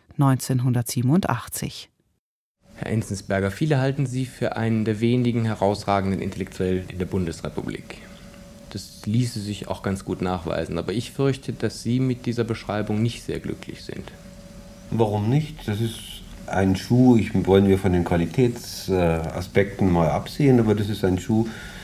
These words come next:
Speaker 3: den ich nicht umhin kann, mir anzuziehen. Ich finde das auch nicht nur nicht ehrenrührig, sondern eine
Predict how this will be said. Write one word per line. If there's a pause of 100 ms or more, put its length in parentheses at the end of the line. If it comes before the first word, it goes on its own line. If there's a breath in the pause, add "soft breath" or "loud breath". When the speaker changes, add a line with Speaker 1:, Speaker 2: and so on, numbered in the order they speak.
(340 loud breath)
Speaker 3:
den
ich
nicht
umhin
kann,
mir
anzuziehen. (800 loud breath)
Ich
finde
das
auch
nicht
nur
nicht
ehrenrührig,
sondern
eine